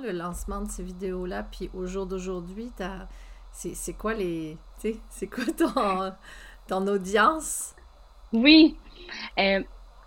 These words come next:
Speaker 2: ben, dès le départ, j'ai vraiment eu, euh, une belle réception. J'ai commencé en parlant
Speaker 1: Ouais.
Speaker 2: d'expression gaspésienne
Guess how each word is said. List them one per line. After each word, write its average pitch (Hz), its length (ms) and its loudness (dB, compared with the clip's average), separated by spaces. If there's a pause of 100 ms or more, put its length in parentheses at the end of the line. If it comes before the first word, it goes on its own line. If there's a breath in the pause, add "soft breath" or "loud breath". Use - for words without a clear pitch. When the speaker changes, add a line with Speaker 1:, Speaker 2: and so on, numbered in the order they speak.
(560)
Speaker 2:
ben, 190 180 6 (100)
dès 196 260 10
le 381 60 0
départ, 254 500 8
j'ai 202 100 0
vraiment 240 480 0
eu, 285 200 4 (260)
euh, 175 200 -2
une 180 120 -2
belle 226 240 4
réception. 220 720 2
J'ai 254 120 4
commencé 190 560 2
en 185 140 6
parlant 214 340 2
Speaker 1:
Ouais. 208 120 2
Speaker 2:
d'expression 214 600 -2
gaspésienne 190 840 2